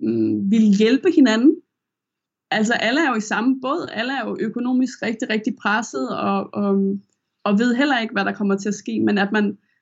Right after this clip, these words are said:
ligesom står sammen, hjælper hinanden. De her tiltag med, med morgensang hver dag, øhm, er jo, er jo genialt for ligesom at, at holde den her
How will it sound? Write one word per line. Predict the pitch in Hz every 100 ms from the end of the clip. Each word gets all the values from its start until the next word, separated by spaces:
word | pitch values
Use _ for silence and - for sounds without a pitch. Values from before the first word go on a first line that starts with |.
| _ -
ligesom | 254 - 269
står | - 202
sammen, | - 196 190 - 233 226
hjælper | 226 240 233
hinanden. | 214 208 220 220
De | 247
her | 254
tiltag | 294 277 262 220
med, | 196
med | - 208
morgensang | 208 202 302 320 196 202 - _ _ -
hver | 208 214
dag, | 220 202 -
øhm, | 208 196 185 185 196 _ _ -
er | 214
jo, | 208
er | 196
jo | 202
genialt | 220 214 262 311 220 -
for | 233
ligesom | 262 262
at, | 233 -
at | 214
holde | 208 208 220
den |
her | 220